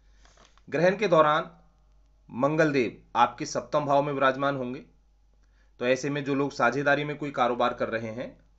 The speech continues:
वो थोड़ा सा सावधानी रखें, अपने पार्टनर से सभी बातों को स्पष्ट करके चलें। देवगुरु बृहस्पति आपके चतुर्थ भाव में होंगे,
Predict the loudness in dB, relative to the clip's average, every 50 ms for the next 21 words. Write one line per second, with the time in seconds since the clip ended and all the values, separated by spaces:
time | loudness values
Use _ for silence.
0 | _ _ -6 -6 -6 -4 -4 -2 -2 -2 -2 -2 -4 -2 -2 -2 -2 -2 -2 -2
1 | -4 -4 -2 -4 -6 -8 -10 -16 -16 -16 -12 -10 -10 -10 -8 -8 -8 -6 -2 0
2 | 0 0 0 -2 -4 -4 -4 -4 -8 -8 -8 -8 -8 -8 -6 -6 -6 -6 -6 -8
3 | -8 -6 -6 -8 -8 -6 -4 -4 -4 -4 -4 -8 -8 -8 -8 -8 -10 -10 -8 -10
4 | -10 -12 -16 -20 _ _ _ _ _ _ _ _ _ _ _ _ _ _ _ _
5 | _ _ _ _ _ _ _ _ _ _ _ _ _ _ _ _ _ _ _ _
6 | _ _ _ _ _ _ -2 -2 0 2 2 2 2 2 2 0 0 0 -4 -6
7 | -2 0 2 2 2 2 0 -10 -8 -6 -6 -8 -4 -4 -6 -6 -4 -2 0 0
8 | 0 0 -2 -4 -6 -6 -10 -12